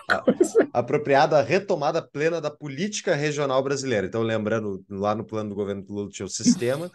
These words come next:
Speaker 2: <laughs>
Speaker 1: aqui tem a política e o programa, né? Então, é, é, essa é a lógica. E daí começa, começam a aparecer os programinhas novos que estão sendo criados.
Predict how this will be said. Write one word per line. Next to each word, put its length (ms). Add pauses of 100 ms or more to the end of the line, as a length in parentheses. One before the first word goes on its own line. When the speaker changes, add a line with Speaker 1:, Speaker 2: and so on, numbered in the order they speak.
Speaker 2:
<laughs> 100
Speaker 1:
aqui 220
tem 140
a 80
política 580
e 100
o 60
programa, 540
né? 100
Então, 380 (200)
é, 280
é, 240 (100)
essa 380
é 40
a 40
lógica. 360 (220)
E 40
daí 160
começa, 540
começam 440
a 20
aparecer 380
os 120
programinhas 800
novos 380
que 60
estão 140
sendo 260
criados. 540